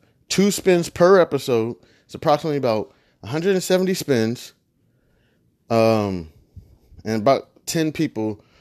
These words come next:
who use their device to listen to me for at least sixty seconds. That's all I can see.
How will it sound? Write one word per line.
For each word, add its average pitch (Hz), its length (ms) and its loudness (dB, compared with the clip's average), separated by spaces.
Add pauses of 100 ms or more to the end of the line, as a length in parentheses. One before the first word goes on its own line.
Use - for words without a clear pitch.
who 123 140 0
use 127 260 2
their 139 120 4
device 120 640 0
to 107 360 -2
listen 110 360 -2
to - 120 -8
me 104 160 -2
for 104 200 -2
at 92 60 0
least 123 240 0
sixty 104 240 -4
seconds. 85 340 -8
That's 107 200 -2
all 101 120 0
I 92 60 -4
can 95 120 -8
see. 82 260 -10